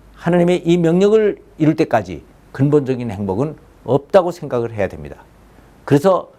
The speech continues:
전도서 십이 장 십삼 절을 보면 "일의 결국을 다 들었으니 하나님을 경외하고 그 명령을 지킬지어다. 이것이 사람의 본분이니라" 라고 하는 말씀이 있습니다.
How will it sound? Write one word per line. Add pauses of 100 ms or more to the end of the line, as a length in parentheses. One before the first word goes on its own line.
(260)
전도서
십이
장
십삼
절을
보면 (420)
"일의
결국을
다
들었으니 (260)
하나님을
경외하고 (240)
그 (100)
명령을 (220)
지킬지어다. (520)
이것이
사람의 (280)
본분이니라" (300)
라고
하는
말씀이
있습니다.